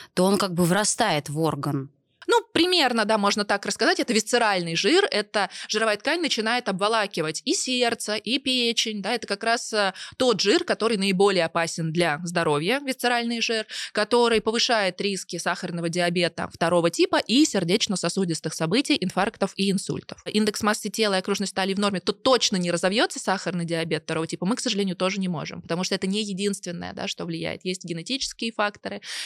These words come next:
Speaker 2: а, в том числе и у людей без избыточной массы тела встречается сахарный диабет второго типа. Сахарный диабет — это то заболевание, которое очень связано с образом жизни. И если получится на пять-десять процентов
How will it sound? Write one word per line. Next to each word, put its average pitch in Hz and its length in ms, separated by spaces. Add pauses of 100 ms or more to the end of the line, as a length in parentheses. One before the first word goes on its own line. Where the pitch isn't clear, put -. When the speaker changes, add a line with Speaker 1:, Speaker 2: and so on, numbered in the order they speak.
(140)
Speaker 2:
а, 170 220
в - 80
том 180 160
числе 185 400 (260)
и 214 80
у 208 120
людей 202 320
без 202 260
избыточной 202 560
массы 165 320
тела 240 380
встречается 180 640
сахарный 175 480
диабет 165 400
второго 165 400
типа. - 420
Сахарный 185 480
диабет — 185 480
это 208 160
то 220 240
заболевание, 196 580
которое 226 360
очень 214 400
связано 214 560
с 202 100
образом 196 400
жизни. 165 320
И - 100
если 247 280
получится 240 640
на 190 140
пять-десять 262 600
процентов 185 600